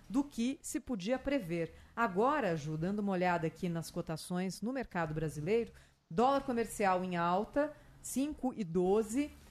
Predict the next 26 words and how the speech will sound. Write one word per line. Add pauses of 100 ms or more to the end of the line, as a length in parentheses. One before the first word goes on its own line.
(120)
Ibovespa, (260)
queda
de
zero (100)
quatro (340)
no
fechamento
de
ontem, (240)
cento
e
onze
mil
quinhentos
e
noventa
e
um
pontos. (320)
São
indicativos
importantes.
Agora,
de
qualquer
forma,